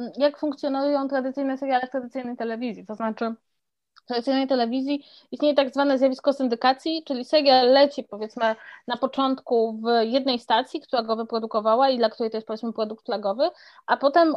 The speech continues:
koło setnego, a obecnie koło siedemdziesiątego któregoś odcinka trafia do syndykacji, co znaczy, że zostaje sprzedany do mniejszych stacji telewizyjnych, które powtarzają go jako powtórki albo wypełniają nim ramówkę. I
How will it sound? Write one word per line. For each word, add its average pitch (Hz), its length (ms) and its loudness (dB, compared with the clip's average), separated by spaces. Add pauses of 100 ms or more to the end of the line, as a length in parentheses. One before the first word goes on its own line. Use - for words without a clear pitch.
koło 262 420 6 (180)
setnego, 254 640 0
a 254 120 8
obecnie 262 320 0
koło 254 140 0
siedemdziesiątego 254 640 -4
któregoś 254 380 -4
odcinka 254 340 -4
trafia 254 260 0
do 247 120 0
syndykacji, 254 640 0 (840)
co 269 120 -2
znaczy, 254 280 0
że 262 100 2
zostaje 254 260 4
sprzedany 247 420 0
do 240 100 0
mniejszych 277 400 0
stacji 220 360 -4
telewizyjnych, 214 600 -4 (400)
które 311 200 6
powtarzają 247 460 2
go 214 560 4
jako 220 200 -6
powtórki 269 580 -2
albo 214 280 -2
wypełniają 226 440 -2
nim 220 160 -4
ramówkę. 196 440 -8 (420)
I 240 140 -10